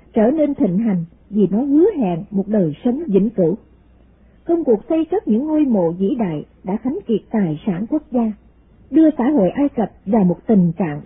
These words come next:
suy thoái. Do đó, Ai Cập trở nên một miếng mồi ngon cho Ba Tư và Hy Lạp. Lịch sử đã ghi chép khá rõ ràng từ lúc này, tôi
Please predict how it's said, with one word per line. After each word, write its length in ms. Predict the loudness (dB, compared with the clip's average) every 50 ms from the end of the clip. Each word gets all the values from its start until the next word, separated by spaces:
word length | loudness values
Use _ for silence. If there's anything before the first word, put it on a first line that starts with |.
| -6 -2
suy 160 | 0 0 0
thoái. 320 | 0 -2 -2 -2 -2 -4 -6 -10 _ _ _ _ _ -16 _ -4
Do 260 | 0 0 2 2 2
đó, 280 | 2 0 0 -2 -2 -6 _ -20 _ -20 _ -8
Ai 180 | -4 -2 -2 -2 0
Cập 240 | -2 -4 -4 -4 -2
trở 200 | 0 0 2 2
nên 300 | 0 0 0 0 2 2
một 220 | 2 0 0 0 -2
miếng 200 | -4 -2 0 0
mồi 220 | 0 0 0 0 -2
ngon 280 | -2 0 0 0 -2 -2 -2 -4
cho 80 | -2
Ba 180 | -2 0 -2 -2 -4 -2
Tư 220 | -2 0 0 -2 -4 -8 -10 -6
và 240 | -4 -4 -4 -4 -4 -2
Hy 140 | 0 0
Lạp. 200 | 0 -2 -4 -6 -12 _ _ _ -20 _ _ _ _ _ _ _ -2
Lịch 220 | 0 0 0 -2 -2 -4 -2
sử 260 | 0 0 0 -2 -4 -6
đã 160 | -4 -4 -4
ghi 260 | -4 -2 0 0 0 0 -2
chép 140 | -4 -4 -4 -8
khá 180 | -10 -6 -4 -2 -2 -2 -2
rõ 160 | -2 -2 -2 0 -2
ràng 240 | -2 -2 -2 -4 -8 -12 -10 -4
từ 160 | -2 0 0 0
lúc 220 | 0 -2 -2 0
này, 220 | 0 0 -2 -4 -6 _ _ _ _ _ _ _ -4
tôi 140 | -2 -2